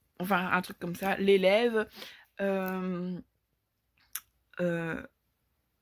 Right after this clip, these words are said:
est un élève discret. Il se mélange pas avec, euh, tous ceux de la classe. Il est vraiment, euh, dans sa bulle. C'est comme ça qu'il le décrit. Euh, et, euh, le prof, ben, euh,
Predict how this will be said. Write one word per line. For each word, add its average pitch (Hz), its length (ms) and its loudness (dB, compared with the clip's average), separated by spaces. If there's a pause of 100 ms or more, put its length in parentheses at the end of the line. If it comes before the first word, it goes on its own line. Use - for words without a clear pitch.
(160)
est 185 220 0
un 185 320 2
élève 185 360 0
discret. 214 680 -2 (380)
Il 208 120 2
se - 140 2
mélange 202 420 2
pas 214 120 2
avec, 202 280 0
euh, 180 220 2 (140)
tous - 160 -12
ceux 214 220 -4
de 190 120 -2
la 190 100 0
classe. 202 520 -2
Il 196 80 -4
est 190 80 0
vraiment, 208 540 2
euh, 190 260 2 (1080)
dans 208 220 4
sa 214 180 4
bulle. 196 440 2
C'est - 160 -8
comme 196 200 -2
ça 196 140 -4
qu'il 190 240 -4
le 185 120 4
décrit. 180 480 -4 (540)
Euh, 175 680 0 (2250)
et, 202 240 8
euh, 175 480 2
le 180 140 0
prof, 240 420 -2
ben, 185 480 0
euh, 175 100 -8